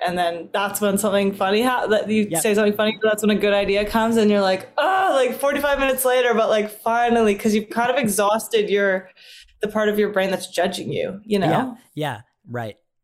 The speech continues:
Speaker 2: Because you're, you're just, you're just, there's no energy left to judge. <laughs>
Speaker 1: Yeah,
Speaker 2: Um,
Speaker 1: yeah.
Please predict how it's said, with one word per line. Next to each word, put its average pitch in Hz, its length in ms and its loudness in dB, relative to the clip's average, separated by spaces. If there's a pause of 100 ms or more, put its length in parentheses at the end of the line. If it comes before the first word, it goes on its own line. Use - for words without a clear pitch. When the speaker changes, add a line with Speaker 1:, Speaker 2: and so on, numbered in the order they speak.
Speaker 2:
Because 127 320 -6
you're, 123 360 -8
you're 127 180 -10
just, 117 340 -10
you're 123 160 -8
just, 120 300 -10 (380)
there's 117 180 -8
no 147 140 -4
energy 139 320 -4
left 123 380 -8
to 107 80 -10
judge. 107 440 -12
<laughs> 403 60 -10 (340)
Speaker 1:
Yeah, 214 360 0 (220)
Speaker 2:
Um, 202 320 2
Speaker 1:
yeah. 220 140 0